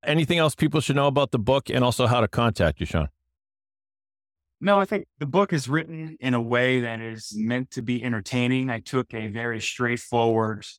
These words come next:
Speaker 2: straightforward dialogue so that I didn't bore people to tears. I didn't muddle any words. And it's a little bit of a tell-all.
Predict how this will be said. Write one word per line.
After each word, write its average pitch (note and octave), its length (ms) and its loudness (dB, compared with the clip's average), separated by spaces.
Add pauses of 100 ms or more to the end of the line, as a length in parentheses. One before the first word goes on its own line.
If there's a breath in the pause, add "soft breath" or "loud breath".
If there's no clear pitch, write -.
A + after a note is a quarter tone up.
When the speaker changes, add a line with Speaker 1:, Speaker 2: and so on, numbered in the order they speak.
(120)
Speaker 2:
straightforward A#2+ 800 0
dialogue A#2+ 640 0
so - 100 -12
that G2+ 140 -10
I G2+ 40 -12
didn't G2+ 320 -6
bore G#2 200 0
people G#2 240 -4
to F#2+ 80 -12
tears. G#2 580 0
I - 20 -4
didn't G#2 300 -8 (180)
muddle G#2+ 540 0
any G#2+ 200 -4
words. G#2 800 -2
And F#2+ 440 -8
it's F#2+ 140 -10
a - 20 -8
little A#3+ 180 -4
bit E3 120 0
of A#2 80 -2
a A2+ 80 -6
tell-all. G2+ 500 0